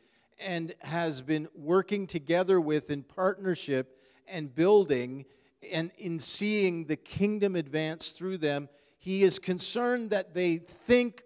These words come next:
rightly, think righteously, that their thinking is in order. It's important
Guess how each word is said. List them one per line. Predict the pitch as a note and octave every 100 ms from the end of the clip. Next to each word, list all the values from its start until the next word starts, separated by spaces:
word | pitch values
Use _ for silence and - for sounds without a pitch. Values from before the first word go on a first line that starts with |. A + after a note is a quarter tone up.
| _
rightly, | E3+ G3 G#3 G3 D#3 A#2+ F2+ _ _ _ _ _ _ _ _ _ _ _ _ _ _
think | E3 D#3+ D3
righteously, | C#3+ F#3+ A3+ G#3+ - F#3 - - A2+ F#2 - _ _ _ _ _ _ _ _ _ _ _ _ _ _ _
that | E3 D#3+
their | G3 F3+
thinking | - - C4+ C4 - E3 A#2 G2+ G#2+ _ _ _ _ _ _ _ _ -
is | D#3+ C3
in | C#3+
order. | C3+ C3 B2 G2 F#2+ - _ _ _ _ _ _ _ _ _ _ _ _ _ _ _ _ _
It's | F#3 F#3 A3+
important | G#3+ - - B3+ A#3+ - F#3 B2+ - -